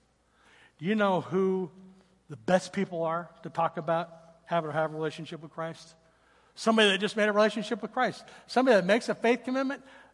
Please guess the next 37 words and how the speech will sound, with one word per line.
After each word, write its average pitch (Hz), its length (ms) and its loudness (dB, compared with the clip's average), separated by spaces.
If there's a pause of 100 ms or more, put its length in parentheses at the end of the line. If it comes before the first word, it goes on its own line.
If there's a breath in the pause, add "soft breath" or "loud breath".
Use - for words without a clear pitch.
They 262 220 6
are 202 400 6 (100)
the 180 100 -2
most 196 440 4
excited 226 420 2
about 190 260 0
sharing 220 260 -2
their 214 120 -4
faith 165 440 -2 (520 soft breath)
than, 196 280 0
than 180 240 0
many 262 220 4
people 202 240 2
that 208 60 8
have 196 80 2
been 208 140 0
believers 202 300 0
for 190 120 -8
fifty 240 300 -8
years. 247 300 -8
You 196 60 -4
know 208 80 2
why? 233 180 2
It's 160 220 -8
new. 185 440 0
It's 156 120 -10
fresh. - 460 0 (380 loud breath)
They 214 120 4
don't 185 200 0
need 147 160 -4
to 139 100 -6
know 135 160 -6
anything. 151 300 -2 (260 loud breath)
Make 208 220 4
a 269 80 0
faith 208 300 0
commitment. 143 400 -10